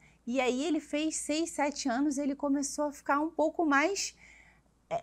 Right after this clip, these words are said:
ficou um po-, ficou um pouco mais difícil de eu conseguir dar as orientações, ele começou a bater um pouco mais de frente, né? Então, justamente por isso, porque, é,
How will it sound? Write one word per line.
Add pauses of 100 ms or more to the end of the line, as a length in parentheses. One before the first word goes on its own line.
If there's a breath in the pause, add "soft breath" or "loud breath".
(120)
ficou
um
po-,
ficou
um
pouco
mais
difícil
de
eu
conseguir
dar
as
orientações,
ele
começou
a
bater
um
pouco
mais
de
frente, (280 soft breath)
né? (260 soft breath)
Então, (220 soft breath)
justamente
por
isso, (340 soft breath)
porque, (220 soft breath)
é,